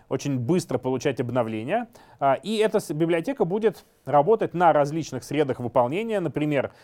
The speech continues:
э, дотнет Native — это среда с компиляцией в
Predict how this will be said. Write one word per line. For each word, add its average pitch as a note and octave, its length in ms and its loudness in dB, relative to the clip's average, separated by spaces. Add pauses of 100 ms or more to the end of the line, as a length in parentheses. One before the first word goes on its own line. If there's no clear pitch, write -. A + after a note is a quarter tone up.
(200)
э, B2 240 4
дотнет C#3+ 360 0
Native — C#3+ 400 -2
это A#2 160 -4
среда B2+ 380 0
с - 80 -14
компиляцией A2+ 640 -2
в G#2 340 0